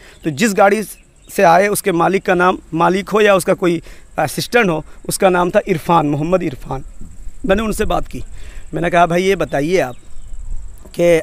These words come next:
आप हमें गाड़ी दे दीजिए।" उन्होंने कहा कि "हम फलां वक्त दे देंगे, फलां वक्त दे देंगे,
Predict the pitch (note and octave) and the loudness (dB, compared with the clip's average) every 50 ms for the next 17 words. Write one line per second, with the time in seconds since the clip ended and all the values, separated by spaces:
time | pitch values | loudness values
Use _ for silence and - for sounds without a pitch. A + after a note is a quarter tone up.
0 | - D#3+ E3 F3 E3 F#3 G3 G3+ F3+ F3 E3+ F3+ E3+ C#3+ B2+ A#2 A#2+ A#2 A2 B2 | 4 4 4 4 4 2 0 2 2 2 2 2 0 -2 -4 -6 -6 -8 -10 -10
1 | - - - - - - E3+ F3+ F#3 F#3+ - F#3 F3+ F3+ E3+ F3 E3 D#3+ D#3+ - | -12 -14 -14 -14 -8 -4 -2 0 0 2 4 4 4 4 4 2 2 2 0 0
2 | F3 F3 F3 F3 E3+ D#3+ C#3 D3+ D#3+ D3 D3+ D3+ D3+ D3+ D3 - F3+ F3 F3+ F3 | 2 2 4 4 2 0 0 0 0 0 0 0 -2 -2 -2 -2 0 0 0 0
3 | E3+ D#3+ D3 D3+ D3 C#3+ D3 D3+ D3 D3+ D3+ | 0 -2 -2 -2 -2 -2 -2 -2 -4 -4 -6